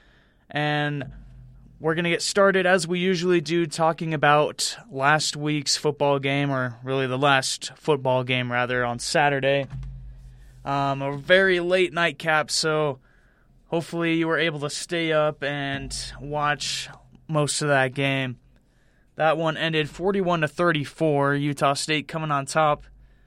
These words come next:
over the Rainbow Warriors to improve to five and five,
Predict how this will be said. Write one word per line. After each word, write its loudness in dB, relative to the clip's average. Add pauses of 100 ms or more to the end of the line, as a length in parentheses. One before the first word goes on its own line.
(100)
over -2
the -2
Rainbow 2
Warriors 2
to -6
improve -4
to -4
five 0
and -6
five, -2